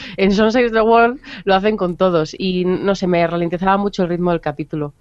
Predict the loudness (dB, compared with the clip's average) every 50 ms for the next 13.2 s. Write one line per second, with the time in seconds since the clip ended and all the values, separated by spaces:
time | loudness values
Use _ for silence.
0 | _ _ -20 -20 _ _ _ _ _ -2 -2 0 0 0 0 0 -2 -2 -2 -4
1 | -4 -6 -6 -8 -6 -2 0 0 2 2 2 2 2 2 0 0 -2 -2 0 -2
2 | -2 -4 -4 -2 0 2 2 4 4 4 4 2 2 0 0 0 0 0 -2 -2
3 | -4 -4 -4 _ _ _ -2 0 0 0 -2 -4 -6 -2 -2 -2 0 0 0 0
4 | 0 0 2 2 0 0 -2 -4 -6 -6 -4 -2 0 0 2 2 0 0 -2 -2
5 | -2 -4 -4 -6 -8 -12 -18 _ _ _ _ _ _ -2 0 2 2 2 2 2
6 | 2 4 4 2 2 2 2 0 0 0 -2 0 0 0 2 0 0 0 -2 -2
7 | -2 -4 -4 -2 0 2 2 2 2 0 0 -2 -2 -2 0 0 0 0 0 0
8 | 0 0 0 0 0 -2 -4 -6 -4 _ -2 0 0 -2 -4 -10 _ _ _ -20
9 | -20 _ _ _ _ _ _ _ -2 -2 0 0 0 0 0 0 0 0 0 0
10 | 2 2 2 2 2 2 0 -2 -4 -4 -4 -4 -4 -4 -4 -2 -2 -2 -2 -2
11 | -2 -2 -2 -2 -2 -2 -2 -4 -2 0 0 0 0 2 2 0 0 0 -2 -2
12 | -2 -2 -2 -2 -4 -4 -2 -4 -4 -4 -2 -2 -4 -2 -2 -2 -2 0 0 0
13 | 0 -2 -6